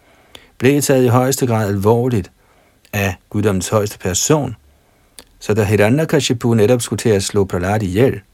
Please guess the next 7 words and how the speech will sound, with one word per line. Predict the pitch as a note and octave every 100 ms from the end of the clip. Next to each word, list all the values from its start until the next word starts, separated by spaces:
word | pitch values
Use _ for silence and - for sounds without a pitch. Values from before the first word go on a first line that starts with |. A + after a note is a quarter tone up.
| _ _ - _
viste | F#2+ A2+ A#2+ A2+
Herren | G#2+ A#2
sig | A#2 F#2+
personligt | F#2+ E2+ - C3 C#3 B2+
og |
dræbte | G2+ F2+ F#2+ F#2
Hiranyakashipu. | F2 E2 F2+ G2+ G2 C#3 D#3 A2